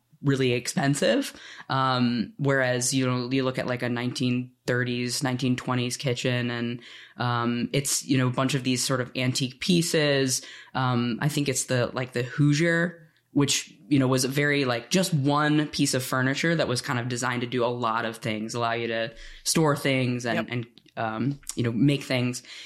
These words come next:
Speaker 1: And so, yeah, I just think that's really, that's really interesting. It's,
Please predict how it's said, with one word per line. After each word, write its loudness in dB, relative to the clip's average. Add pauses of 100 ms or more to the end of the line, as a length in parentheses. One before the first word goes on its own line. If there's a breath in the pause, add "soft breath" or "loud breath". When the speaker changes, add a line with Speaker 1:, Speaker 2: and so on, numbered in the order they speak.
(140 loud breath)
Speaker 1:
And 2
so, 2
yeah, 2
I 4
just 2
think 2
that's 0
really, 2
that's 0
really 2
interesting. 0
It's, -4